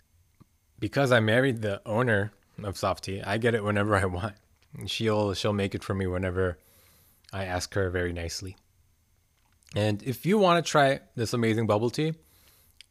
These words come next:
your chance is at Swanee Fest. If you are a local in Atlanta,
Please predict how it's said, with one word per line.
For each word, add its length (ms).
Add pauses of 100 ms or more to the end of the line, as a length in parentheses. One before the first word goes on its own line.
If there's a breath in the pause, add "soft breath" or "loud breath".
(200)
your 140
chance 560 (120)
is 360
at 340 (200)
Swanee 400
Fest. 420 (240)
If 180
you 180
are 200
a 320 (580 soft breath)
local 560 (140)
in 160
Atlanta, 680